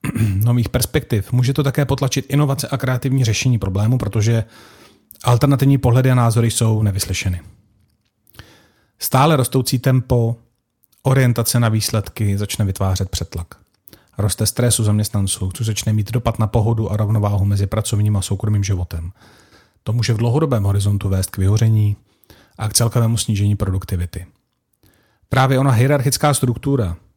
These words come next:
a zaměření na efektivitu, tedy především pouze na tu efektivitu, brání přizpůsobivosti na úrovni jednotlivců nebo týmů a v důsledku rigidního dodržování zavedených procesů a postupů může být omezená flexibilita v rozhodování nebo celkový odpor ke změně.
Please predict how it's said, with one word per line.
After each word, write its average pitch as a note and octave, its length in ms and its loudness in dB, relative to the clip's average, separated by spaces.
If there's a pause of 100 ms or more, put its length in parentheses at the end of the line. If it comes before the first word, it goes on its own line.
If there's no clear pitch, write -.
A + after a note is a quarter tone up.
(140)
a B2+ 60 2
zaměření C3+ 440 4
na B2 160 0
efektivitu, F#2 640 -4
tedy G2+ 160 -4
především A#2 400 -2
pouze C#3+ 300 0
na G#2 100 2
tu G#2+ 100 -4
efektivitu, A#2 640 -2 (500)
brání D3 480 4
přizpůsobivosti B2+ 720 -2
na A#2 100 2
úrovni A#2 240 2
jednotlivců G#2+ 500 0
nebo A2+ 180 0
týmů G#2 420 -2 (460)
a G#2+ 60 -2
v A2 60 0
důsledku C3 400 0
rigidního C3+ 460 2
dodržování B2+ 540 2
zavedených A#2+ 340 2
procesů A2+ 360 -2
a G#2+ 40 0
postupů A2+ 340 -4
může A#2 180 2
být A2+ 140 -2
omezená A2+ 360 0
flexibilita A2 500 -2
v F#2+ 60 -2
rozhodování G#2 680 0 (400)
nebo A#2+ 240 0
celkový A2+ 480 0
odpor G#2 340 -4
ke G2 140 -2
změně. G2+ 460 2